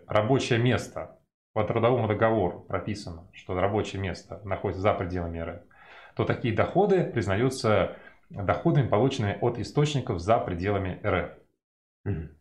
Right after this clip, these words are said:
Speaker 1: Соответственно, а, в таком случае, если вы,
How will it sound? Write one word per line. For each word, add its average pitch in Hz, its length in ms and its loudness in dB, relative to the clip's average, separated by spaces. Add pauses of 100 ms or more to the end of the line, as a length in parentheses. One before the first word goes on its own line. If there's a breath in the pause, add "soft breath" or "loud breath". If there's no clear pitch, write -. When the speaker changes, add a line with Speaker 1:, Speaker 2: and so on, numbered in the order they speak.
Speaker 1:
Соответственно, 90 880 -2 (360 soft breath)
а, 90 640 4
в - 40 -16
таком 107 260 -2
случае, 90 600 -6
если 98 580 -2 (1600)
вы, 113 420 2